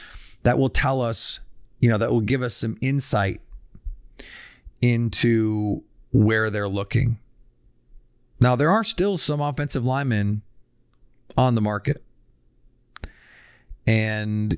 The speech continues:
you know, some, some real guys. Eric Fisher is someone who the, the Chiefs just cut.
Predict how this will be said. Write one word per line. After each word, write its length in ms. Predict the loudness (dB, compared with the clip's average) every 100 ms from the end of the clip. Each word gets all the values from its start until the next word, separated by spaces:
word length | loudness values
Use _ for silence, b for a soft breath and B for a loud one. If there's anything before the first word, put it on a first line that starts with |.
| 0
you 160 | 0
know, 260 | 2 0 -2 -4 0
some, 300 | 2 0 -2
some 240 | -2 0
real 220 | 2 2 2
guys. 680 | 0 -2 -2 0 0 -2 -8 -2
Eric 260 | 2 2 0
Fisher 540 | -2 0 0 -2 -4 _ _ -20 -20 -20 _ -20 0
is 460 | 2 2 0 0
someone 300 | 0 0 0
who 80 | -2
the, 300 | -2 0 0
the 120 | -2
Chiefs 320 | -2 0 0 0
just 300 | -2 0 2
cut. 320 | 0 0